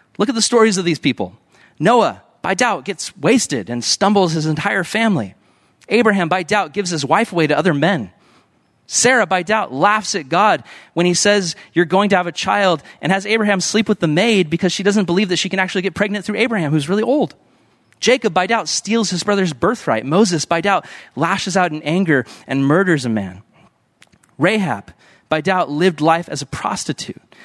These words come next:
Gideon, by doubt, hid from his enemies. Barak, by doubt, was a coward.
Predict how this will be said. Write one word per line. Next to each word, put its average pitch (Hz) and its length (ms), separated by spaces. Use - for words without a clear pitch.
Gideon, 214 380
by 170 180
doubt, 180 240
hid 196 300
from 185 100
his 170 140
enemies. 170 360
Barak, 175 460
by 160 80
doubt, 202 200
was 180 120
a 170 40
coward. 160 500